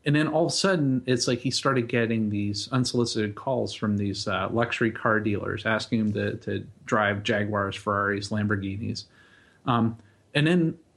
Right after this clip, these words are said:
there was also, like, people, like, sending him, like, pictures of, of, uh, like, pitching him, like,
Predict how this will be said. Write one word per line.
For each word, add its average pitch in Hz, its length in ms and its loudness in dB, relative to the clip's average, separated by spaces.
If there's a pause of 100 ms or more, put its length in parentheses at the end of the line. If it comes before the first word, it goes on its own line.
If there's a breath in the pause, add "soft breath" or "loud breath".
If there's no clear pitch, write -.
there 151 100 4
was 143 160 4
also, 156 340 4
like, 127 280 2
people, 131 580 2
like, 113 240 0 (320)
sending 135 420 2
him, 117 320 4
like, 117 260 0 (180)
pictures 120 500 2
of, 104 260 -2
of, 104 420 -2
uh, 101 280 -2 (180)
like, 120 320 0
pitching 180 320 2
him, 139 380 0
like, 117 200 2